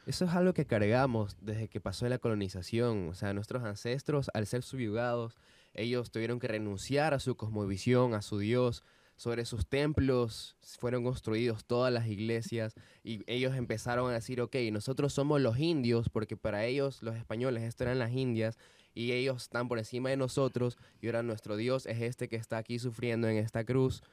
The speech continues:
y tenemos que sentirnos culpables, y nosotros vamos a mantener el orden si nos dejamos pisotear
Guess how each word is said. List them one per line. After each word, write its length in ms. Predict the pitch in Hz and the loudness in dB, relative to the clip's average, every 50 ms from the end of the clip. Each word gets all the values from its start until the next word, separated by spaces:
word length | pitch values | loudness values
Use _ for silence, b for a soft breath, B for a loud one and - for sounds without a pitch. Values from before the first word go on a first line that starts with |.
| b b b b - | b b b b -10
y 140 | - 107 | -8 -6
tenemos 380 | - 101 98 104 107 113 110 - | -6 -4 -4 -2 -2 -4 -4 -6
que 120 | - 117 107 | -8 -12 -12
sentirnos 400 | - 107 - - 110 113 110 - | -10 -10 -8 -6 -4 -4 -4 -4
culpables, 680 | - 110 101 - 143 147 147 143 139 127 123 131 - b b b b b _ | -4 -4 0 2 4 6 6 6 4 4 0 -2 -4 b b b b b _
y 220 | _ - 104 104 101 | _ -10 -8 -8 -6
nosotros 580 | 98 101 98 95 - - 104 104 110 110 107 98 | -6 -6 -8 -8 -6 -6 -6 -4 -4 -6 -6 -4
vamos 260 | 98 98 104 110 113 | -4 -2 -2 -2 -2
a 60 | 117 110 | -2 -2
mantener 340 | 107 98 90 98 101 107 | -2 -2 -2 -2 -2 0
el 140 | 113 113 120 | 2 4 4
orden 320 | 131 135 135 127 127 123 117 | 6 6 4 4 2 0 -2
si 100 | - 113 | -4 -6
nos 160 | 98 92 95 | -6 -6 -6
dejamos 560 | 92 90 92 98 101 101 104 104 98 101 b b b b b b b b _ | -8 -8 -6 -4 -4 -2 -2 -2 -4 -4 b b b b b b b b _
pisotear 640 | - 107 - 107 95 - 120 117 113 117 113 107 | -14 -10 -10 -10 -8 -4 -2 0 0 0 0 -2